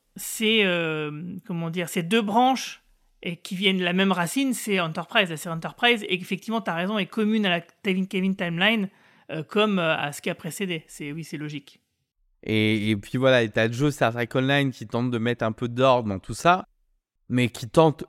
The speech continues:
Speaker 2: juste de mettre un peu d'ordre. Parce que, euh, par exemple, là, je suis en train d'écrire l'histoire de l'Empire Klingon. Dans l'histoire de l'Empire Klingon, en deux mille quatre cent neuf,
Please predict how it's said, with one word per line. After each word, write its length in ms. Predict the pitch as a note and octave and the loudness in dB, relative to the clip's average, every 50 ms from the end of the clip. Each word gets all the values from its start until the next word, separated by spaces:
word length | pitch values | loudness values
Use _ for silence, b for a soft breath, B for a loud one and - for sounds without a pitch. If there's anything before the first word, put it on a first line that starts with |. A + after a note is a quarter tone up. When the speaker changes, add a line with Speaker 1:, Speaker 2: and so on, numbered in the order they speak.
| - | -4
Speaker 2:
juste 640 | F3 C3+ B2+ D3+ G#3 G#3+ - - - - - - - - _ _ _ _ _ _ _ _ - | -2 0 4 4 4 4 2 -2 -8 -12 -16 -18 -18 -20 _ _ _ _ _ _ _ _ -8
de 140 | - A2 G#2+ | -2 0 2
mettre 320 | A2+ C3 D3 C#3+ - - - | 4 4 2 2 0 -6 -4
un 140 | B2 B2 A#2+ | -2 -2 0
peu 180 | - - C#3+ | 2 0 2
d'ordre. 500 | C#3+ D3 C3+ B2+ B2+ A#2+ A2 F#2+ E2 F#2 - _ _ _ _ _ _ - | 4 6 6 6 4 2 0 -2 -4 -6 -10 _ _ _ _ _ _ -2
Parce 260 | - B2+ G#2 G2 - | 0 0 0 0 -4
que, 120 | - - D#3+ | -2 2 4
euh, 680 | E3 F3 F3+ E3+ D3 A2 G2+ G2+ G2 G2 G2 G2 F#2+ F#2 | 6 6 6 6 4 4 4 4 2 2 0 0 -2 -4
par 220 | - - G2+ G#2 | -2 0 2 2
exemple, 520 | A2 A2+ G#2 G#2 B2+ C3+ C3+ C3+ B2 A#2+ A2 | 2 2 0 0 2 2 2 2 2 0 2
là, 200 | G#2+ A#2 A#2 A2+ | 2 4 2 2
je 60 | - | 0
suis 80 | - A2+ | -2 -4
en 20 | |
train 160 | G#2+ A2 G#2+ | -2 0 0
d'écrire 260 | G#2+ A2 G#2 - B2+ A#2+ | 0 -2 -2 -2 -2 -2
l'histoire 300 | A#2 A2+ - - B2+ A#2+ | -2 -2 0 2 2 2
de 60 | A2 | 2
l'Empire 260 | G2+ - - G#2+ - | 0 -2 -4 -6 -4
Klingon. 440 | - A2+ A2 A#2 B2+ D3 F#3+ G#3+ G3+ _ _ _ _ _ _ _ _ - | -2 -2 -2 0 0 0 0 -2 -4 _ _ _ _ _ _ _ _ -8
Dans 400 | A2 A2 A#2 A#2+ C3 C#3 C#3 C#3 | -4 0 4 4 4 6 4 2
l'histoire 400 | C3 B2+ - - - F3 D#3 C#3+ | 2 0 -2 2 4 4 6 6
de 60 | B2+ | 4
l'Empire 340 | A#2 A2+ A2 - - A#2+ - | 2 2 0 0 -2 -2 -2
Klingon, 540 | - A#2 A#2 A#2+ B2 C#3 E3 G3+ G#3 G3+ | 0 0 0 0 2 2 2 2 2 2
en 160 | F#3+ D3+ G#2+ G#2 | 2 2 2 2
deux 100 | A2 B2 | 2 2
mille 220 | C#3 D3+ D3+ C3+ | 2 2 0 0
quatre 200 | - C#3 A#2+ - | -2 -4 -4 -2
cent 120 | - C3+ C3+ | -4 -2 -2
neuf, 460 | C#3 C#3 C#3+ D3 D3 - - - | 0 2 2 0 0 -2 -8 -20